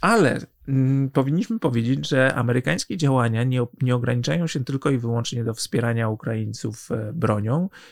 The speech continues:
nie ograniczają się do pomocy humanitarnej, nie ograniczają się do wspierania państw sąsiadujących z Ukrainą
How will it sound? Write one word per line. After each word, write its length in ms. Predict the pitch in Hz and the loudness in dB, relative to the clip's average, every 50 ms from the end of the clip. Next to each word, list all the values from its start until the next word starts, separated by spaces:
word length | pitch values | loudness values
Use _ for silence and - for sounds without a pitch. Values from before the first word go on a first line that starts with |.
| - _ - | -18 _ -2
nie 200 | - 131 131 127 | 2 2 4 4
ograniczają 460 | 127 123 123 120 120 117 - 117 117 113 | 2 2 0 0 0 0 0 -2 -2 -2
się 200 | - 127 117 113 | -2 -2 -4 -4
do 100 | 113 110 | -4 -4
pomocy 400 | - 113 110 113 110 - - 107 | -2 -2 -2 -2 -4 -4 -4 -6
humanitarnej, 960 | - - 123 117 110 110 107 107 - 110 107 113 113 117 131 151 170 165 | -2 -2 -2 -2 -2 -2 -4 -4 -4 -4 -4 -4 -2 -2 -2 -2 -2 -2
nie 220 | 156 147 131 127 123 | -2 0 0 0 0
ograniczają 480 | 120 - 117 117 113 - 120 117 117 | 0 0 -2 -2 -2 -2 -2 -2 -2
się 180 | 113 - 127 117 | -2 -2 -2 0
do 100 | 113 113 | 0 -2
wspierania 600 | - - - - 117 120 117 113 117 117 113 117 | -2 -4 -4 -2 -2 0 0 0 0 0 0 0
państw 460 | - - - 117 117 113 - - - | -2 -2 -2 0 0 0 -2 -4 -6
sąsiadujących 760 | - - 123 120 - 127 117 120 123 139 147 147 - 143 139 | -4 -4 -2 0 0 0 2 2 2 2 2 0 -2 -2 -4
z 20 | 165 | -4
Ukrainą 680 | - - - 117 107 110 110 107 107 110 139 185 262 | -4 -4 -2 -4 -4 -4 -4 -4 -2 -2 0 -2 -2